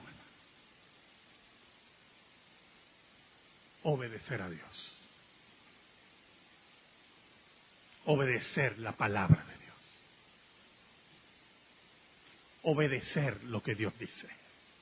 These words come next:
¿Qué terminaron? Sacar la inmundicia del templo de Dios. ¿Qué terminaron, hermano? Ser hombres de carácter y no hablar nada más,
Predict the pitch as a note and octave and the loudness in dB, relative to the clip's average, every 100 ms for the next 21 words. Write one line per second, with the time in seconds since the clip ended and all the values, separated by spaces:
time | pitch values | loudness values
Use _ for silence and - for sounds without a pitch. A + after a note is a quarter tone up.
0 | - - - - - - - - - - | -20 -20 -20 -20 -20 -20 -20 -20 -20 -20
1 | - - - - - F3 A#3 G#3+ G#3+ C#3 | -20 -20 -20 -8 0 6 10 12 10 8
2 | G#2 F#2+ F#2+ - - - D#3 C3+ D3 D3+ | 0 -6 -16 -20 -20 -6 -4 2 2 4
3 | C#3+ C3+ C3 A#2+ A#2 C3+ - B2+ G#2 - | 0 0 -4 -8 -10 -10 -10 -14 -16 -20
4 | - - - - - - - A2 - A#2 | -20 -20 -20 -20 -20 -20 -16 -16 -8 -8
5 | F#2+ G#2+ E2+ E2 D#2+ - - - - - | -8 -14 -18 -18 -20 -20 -20 -20 -20 -20
6 | - - - - - - - - G3+ G#3 | -20 -20 -20 -20 -20 -20 -20 -4 2 8
7 | C#4 C4+ G#3+ C#3+ G#2+ G#2 G2+ G#2 G2 - | 12 12 12 10 6 0 -8 -10 -14 -20
8 | - - - - - - C3 - - C#3 | -20 -20 -20 -20 -16 -8 -8 -6 -4 -2
9 | B2 A2 G#2 A2 A#2 G#2+ G#2+ C3 - - | -2 -6 -10 -10 -8 -2 2 0 -2 -20
10 | - - - - - - - - A#2 C3+ | -20 -20 -20 -20 -20 -20 -20 -14 -8 -6
11 | B2 C3 B2+ A#2+ G#2+ G2+ C3 E3+ | -4 -6 -8 -8 -10 -4 0 0